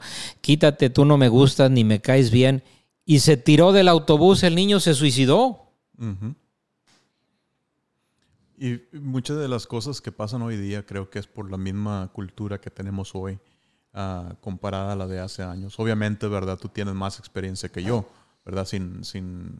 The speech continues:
Speaker 2: sin ofenderte ni nada, pero tienes más experiencia que yo. So, cuando tú creciste, tu cultura era diferente a cuando yo crecí.
Speaker 1: Exactamente, sí.
Speaker 2: Y la cultura de hoy es diferente, ¿verdad?
Speaker 1: Muy
Speaker 2: Para
Speaker 1: diferente.
Speaker 2: mis hijos.
Speaker 1: Ujú.
Speaker 2: Entonces, creo que con el paso del tiempo,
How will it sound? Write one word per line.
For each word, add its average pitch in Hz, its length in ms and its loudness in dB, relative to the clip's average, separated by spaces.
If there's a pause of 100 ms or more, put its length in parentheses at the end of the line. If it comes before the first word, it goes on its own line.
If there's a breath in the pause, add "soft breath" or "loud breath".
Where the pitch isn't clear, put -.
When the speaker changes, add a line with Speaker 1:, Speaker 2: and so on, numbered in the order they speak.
(120)
Speaker 2:
sin 110 180 -6
ofenderte 107 460 -4
ni 101 80 -6
nada, 110 240 -4
pero 95 240 -10
tienes 110 260 -6
más 120 200 -6
experiencia 104 440 -10
que 104 100 -10
yo. 101 140 -6
So, 101 180 -10
cuando 98 300 -10
tú - 180 -10
creciste, 139 440 -8
tu 117 120 -14
cultura 120 380 -8
era 120 80 -4
diferente 101 480 -8
a 98 60 -16
cuando 92 240 -14
yo 107 280 -8
crecí. 113 320 -12
Speaker 1:
Exactamente, 110 800 -2
sí. 98 640 -2
Speaker 2:
Y - 40 -14
la 104 100 -6
cultura 113 380 -8
de 120 120 -4
hoy 131 380 -2
es 101 240 -10
diferente, 110 560 -6
¿verdad? 104 220 -4
Speaker 1:
Muy 127 160 4
Speaker 2:
Para 127 100 4
Speaker 1:
diferente. 101 400 -2
Speaker 2:
mis - 0 -
hijos. 104 320 -12 (240)
Speaker 1:
Ujú. 104 160 -2
Speaker 2:
Entonces, 117 540 -4 (260 soft breath)
creo 139 320 -4
que 131 140 -10
con 120 120 -6
el 107 120 -8
paso 120 320 -8
del 120 140 -10
tiempo, 110 680 -8